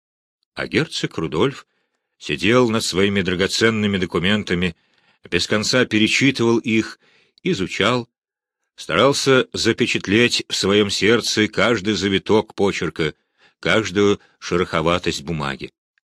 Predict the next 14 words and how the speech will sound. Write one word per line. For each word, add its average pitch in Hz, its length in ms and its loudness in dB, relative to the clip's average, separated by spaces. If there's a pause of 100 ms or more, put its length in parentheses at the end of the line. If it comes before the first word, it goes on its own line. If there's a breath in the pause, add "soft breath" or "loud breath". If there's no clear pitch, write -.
(960)
Канцлер 95 560 0 (300 soft breath)
и 71 100 -8
аббат 80 440 0
Иоанн 92 480 0 (180 soft breath)
наблюдали 82 560 -4
за 78 160 -6
ним. 67 180 -10 (920)
Многозначительно, 95 1160 0 (360)
удовлетворённо 101 1040 2 (140)
отмечали, 98 680 0
что 87 400 -2
герцог 110 540 0
всё - 260 -2
больше 110 640 0